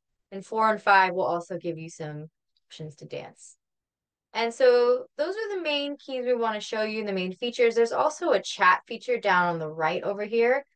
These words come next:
So you can go ahead and talk to one another, and you can share your emojis and how you're feeling.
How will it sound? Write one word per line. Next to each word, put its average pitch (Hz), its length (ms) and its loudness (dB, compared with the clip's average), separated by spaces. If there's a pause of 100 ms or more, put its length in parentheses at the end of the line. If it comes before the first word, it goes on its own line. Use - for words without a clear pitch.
(280)
So - 120 -6
you 190 180 0
can 185 140 -8
go 175 220 2
ahead 170 520 -4
and 170 220 -10
talk 208 300 -2
to 220 100 -10
one 190 160 -4
another, 175 580 -2 (320)
and 160 300 -6
you 156 80 -12
can 156 260 -10
share 156 480 -4
your 151 300 -10
emojis 190 480 -2
and 170 140 -6
how 160 160 -8
you're 156 180 -6
feeling. 214 540 0